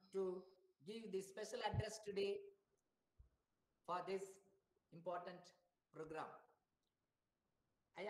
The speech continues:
also welcome our, my own colleague, Doctor Venkat Ravi, Associate Professor and the Director in charge of the Extension Education. He is one of the organizer of this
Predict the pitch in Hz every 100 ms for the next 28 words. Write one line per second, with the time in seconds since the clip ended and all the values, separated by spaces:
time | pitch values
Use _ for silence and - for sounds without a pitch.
0 | 247 294 302 254 - 247 147 - - -
1 | _ _ _ 175 185 175 185 214 233 240
2 | 214 202 202 131 - - - - _ _
3 | _ - - - 190 190 190 208 262 226
4 | 233 175 196 262 370 - 196 - 202 -
5 | 180 180 214 233 180 151 143 139 - _
6 | - 156 180 - 196 185 185 175 160 180
7 | 175 170 160 165 156 - 151 - 175 175
8 | 170 170 - 220 220 127 165 - _ _
9 | - - _ _ _ _ _ _ _ _
10 | _ _ 262 262 226 196 - - - 208
11 | 185 196 - - 208 185 - - - -
12 | 185 185 202 214 214 170 165